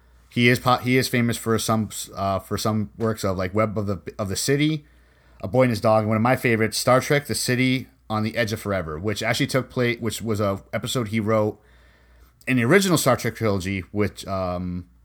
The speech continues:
with Kirk and Spock, basically, where they actually go back in time to, I think, to the Great Depression era. Yeah, the Great Dep-, they go back to the Great Depression, pretty much, to reset, like, world history, or Earth's history, basically.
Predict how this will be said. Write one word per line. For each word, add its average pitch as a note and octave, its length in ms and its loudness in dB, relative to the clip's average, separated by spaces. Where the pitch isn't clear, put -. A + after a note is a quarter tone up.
with G#2+ 180 -2
Kirk B2 200 0
and A2+ 80 -2
Spock, C3 340 2
basically, G#2 440 -2
where G#2 100 2
they G#2+ 80 2
actually A#2+ 240 0
go A2+ 140 2
back A2 220 0
in G#2+ 60 -2
time A2 260 -2
to, G#2 100 -4
I - 20 -4
think, G#2 320 -4
to F#2+ 640 -4
the G#2 80 -4
Great A#2 160 0
Depression A#2+ 380 -2
era. E3 180 2
Yeah, D#3+ 180 8
the B2 80 0
Great D3+ 140 6
Dep-, D3 80 0
they C#3+ 100 2
go D3 80 6
back D#3+ 120 6
to E3 60 -2
the C#3+ 60 0
Great D3+ 160 4
Depression, B2 520 2
pretty A#2 180 0
much, G#2+ 360 -2
to A#2+ 100 -4
reset, A#2+ 520 0
like, A2 340 -2
world G2+ 260 -2
history, E2+ 380 -8
or B2+ 140 -2
Earth's C3 220 -2
history, - 260 -6
basically. D#2 480 -12